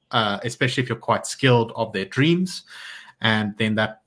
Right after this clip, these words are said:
uh, causes you to, to, to do quite well. So, so Marine Le Pen, you know, everyone knows <laughs> what she stands for and what she does. Uh, so, uh, you know, there's, there's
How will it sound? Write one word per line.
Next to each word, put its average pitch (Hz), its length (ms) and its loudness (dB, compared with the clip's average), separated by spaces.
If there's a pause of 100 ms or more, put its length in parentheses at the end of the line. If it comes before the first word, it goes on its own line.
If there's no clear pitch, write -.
(160)
uh, 117 280 0
causes 127 440 2
you 117 140 0
to, 107 320 -2
to, 104 300 -4
to - 180 -18
do 110 100 -2
quite 104 240 0
well. 113 180 -2
So, 170 360 6
so - 120 -2
Marine 170 260 6
Le 180 60 8
Pen, 165 440 4
you 147 80 -2
know, 127 140 4
everyone 139 400 2
knows 139 580 4
<laughs> 127 80 -4
what 185 180 6
she - 160 2
stands 160 460 0
for 175 200 2
and 139 120 -2
what 127 120 2
she 117 140 -10
does. 151 400 -2 (640)
Uh, 107 560 -2 (680)
so, 117 760 2
uh, - 260 -18 (240)
you 156 80 -8
know, 131 140 2
there's, 131 160 2
there's 135 280 0